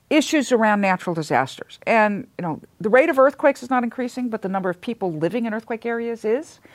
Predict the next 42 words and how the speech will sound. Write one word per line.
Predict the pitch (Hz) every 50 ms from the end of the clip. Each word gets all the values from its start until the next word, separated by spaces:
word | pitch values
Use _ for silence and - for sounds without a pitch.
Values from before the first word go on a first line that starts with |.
| - - - - _ _ _ _
And | - 208 202 202
the | 208
rate | 202 196 214 208 208
of | 202 175 -
meteorologic | 180 180 175 160 139 143 139 139 190 196 247 233 _ _ _ -
disasters | 190 185 - 208 202 214 - - 220 202
is | 185 151
going | - - 143 147 156 147
up. | 151 180 240 - _ _ _
This | - 277 -
is | - 277 175
going | - - - 196 208 202
to | - 196
be | 165 - 170 156
a | 151
major | 151 151 156 185 208 170 - 170 151 - _
issue | - - 180 - - - 170 151 135 - -
in | - 165
our | 160 127 135 143
future. | - - 226 247 247 - - 151 127 127 - _ _ _ - - - - - - - _ _ _ _ -
And, | 208 233 233 220 - - _ _ -
you | 196
know, | 226 233
the, | 190 240 214 - -
the | - 190 233
emergency | 208 208 254 285 320 311 269 - 262
managers | 233 226 220 226 247 247 254 220 220 214 185 185
like | 190 196 190 -
to | 196
say | - - - 202 190 180 - - _ -
all | 185 202
disasters | 208 202 190 - 196 170 180 180 - - 185 170 160 -
are | 160 147
local. | 143 143 139 139 - - 90 82 _ _ _ _ _
And | - 165
in, | 175 - -
in | - 190
the | 190 190 - -
end, | 170 196 196 185
it's | - - -
what | 196 185 175
happens | - - 175 185 196 190 - 196 180 175 160 -